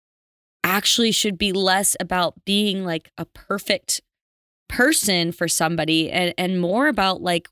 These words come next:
we all are going through our own, we have our own backstories and, like, where we are and what we're dealing with at the moment.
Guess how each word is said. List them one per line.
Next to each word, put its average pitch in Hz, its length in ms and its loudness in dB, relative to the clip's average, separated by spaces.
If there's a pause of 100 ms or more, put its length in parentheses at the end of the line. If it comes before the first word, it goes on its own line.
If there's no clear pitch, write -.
(100)
we 175 380 0
all 214 320 2
are 214 120 2
going 180 380 -2
through 190 240 -4
our 180 280 0
own, 170 560 -4 (460)
we 226 120 4
have 339 180 2
our 311 240 2
own 262 240 0
backstories 156 880 -2
and, 170 100 -4
like, 156 240 -2 (340)
where 196 240 4
we 240 160 4
are 202 340 4
and 165 180 2
what 185 140 -2
we're 226 100 -2
dealing 190 420 -2
with 170 160 -4
at 160 160 -6
the 156 60 -4
moment. 156 560 -2